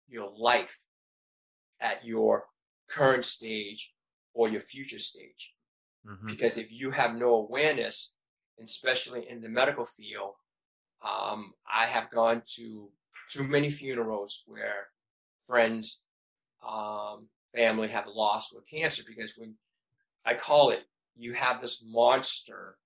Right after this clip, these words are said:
Speaker 1: growing in your system. And if you don't feel it, then w-, what usually happens is, in most cases, is that, um, when you go to the doctor, the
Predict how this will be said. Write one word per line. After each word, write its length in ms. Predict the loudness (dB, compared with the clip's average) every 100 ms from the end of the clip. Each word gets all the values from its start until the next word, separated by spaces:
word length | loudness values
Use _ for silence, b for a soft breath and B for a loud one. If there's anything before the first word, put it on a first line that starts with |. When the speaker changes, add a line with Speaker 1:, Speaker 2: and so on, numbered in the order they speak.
| _
Speaker 1:
growing 380 | -2 4 4 2
in 160 | -4
your 120 | -8 -6
system. 460 | -4 -4 -4 -8 _ _ _ _ _ _ _ _ -20 -20 -8
And 200 | -6 -6
if 80 | -8 0
you 60 |
don't 240 | 6 6 4
feel 420 | -6 2 4 4
it, 140 | 2 -4 _ _ _ _ _ _ _ _
then 100 | -4
w-, 220 | -2 -4
what 260 | -4 -4 -4
usually 280 | -8 -10 -6
happens 500 | 2 4 2 -2 -10
is, 280 | -10 -12 -12
in 140 | -20 -2
most 300 | 2 2 2
cases, 380 | -4 -4 -6 -8
is 240 | -18 -20 -10
that, 260 | -6 -6 -8 _ _ _ _ _ _ -6
um, 520 | -4 0 0 0 -4 -8 _
when 180 | -16 -14
you 100 | 4
go 180 | 6
to 80 | 6
the 120 | 4
doctor, 800 | 2 6 6 4 -6 -12 -12 -14 _ _
the 80 | -14